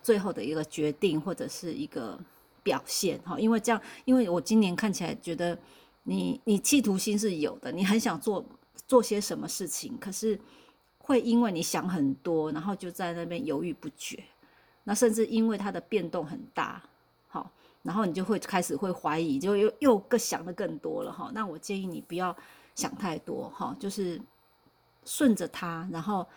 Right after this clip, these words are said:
有耐心一点，这样就好了。那其他的我觉得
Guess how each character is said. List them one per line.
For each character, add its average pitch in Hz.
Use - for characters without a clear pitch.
有 170
耐 196
心 165
一 165
点， -
这 -
样 170
就 -
好 -
了。 196
那 220
其 180
他 190
的 170
我 156
觉 165
得 160